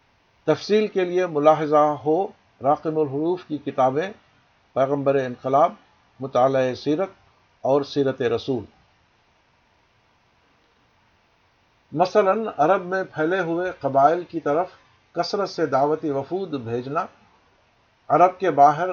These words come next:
ملوک و سلاطین کے نام دعوتی خطوط بھیجنا، قریش کی یک طرفہ شرطوں کو مانتے ہوئے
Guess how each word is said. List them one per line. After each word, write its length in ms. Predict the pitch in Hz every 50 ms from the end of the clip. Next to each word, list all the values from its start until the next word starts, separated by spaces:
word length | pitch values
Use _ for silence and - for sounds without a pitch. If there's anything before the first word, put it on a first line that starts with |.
| - - -
ملوک 400 | 127 131 143 156 175 185 185 -
و 60 | 170
سلاطین 600 | - - 139 139 139 139 139 - 170 190 190 185 170
کے 120 | 175 160
نام 300 | 139 139 143 165 170 156
دعوتی 440 | 123 127 131 147 156 160 160 160 156
خطوط 440 | - - 135 139 165 170 160 - 127
بھیجنا، 500 | 120 107 120 135 139 139 151 170 190 214 220 _ _ _ _ _ _ _ _ _ _ _ _ _ _ _ _ _ _ _ _ _ _ _
قریش 400 | - 151 156 156 160 196 208 202
کی 200 | - - 185 170
یک 180 | 165 185 - -
طرفہ 260 | 196 185 170 - 175 170 160 160
شرطوں 360 | - 143 139 139 - 180 185 185
کو 180 | - 175 160
مانتے 420 | 143 131 131 143 160 165 - 180 175
ہوئے 340 | 147 131 135 151 180 208